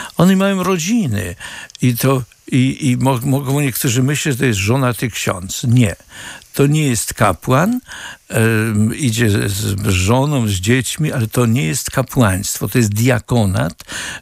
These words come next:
Warto, żebyśmy to wiedzieli, innym tłumaczyli. E, no, tak, to może tyle święcenia, ale równocześnie zastanówmy się, czy my się modlimy o powołania kapłańskie i zakonne.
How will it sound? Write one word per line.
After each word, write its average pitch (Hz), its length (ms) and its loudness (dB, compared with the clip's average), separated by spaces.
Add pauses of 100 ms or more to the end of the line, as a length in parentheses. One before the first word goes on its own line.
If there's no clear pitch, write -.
Warto, 151 300 2
żebyśmy 113 360 2
to 107 120 0
wiedzieli, 147 640 0
innym 127 300 2
tłumaczyli. 143 880 -2 (640)
E, - 40 -4 (280)
no, 294 220 -2 (720)
tak, - 440 -6 (320)
to - 120 -4
może 110 320 0
tyle 104 440 -2 (220)
święcenia, 117 800 -2
ale 208 220 -2
równocześnie 180 540 -4
zastanówmy 143 640 -2
się, 123 220 -2 (380)
czy 175 160 4
my 160 120 2
się - 160 0
modlimy 120 720 2
o - 100 -4
powołania 101 480 0
kapłańskie 98 720 -2
i 92 40 -2
zakonne. - 500 -8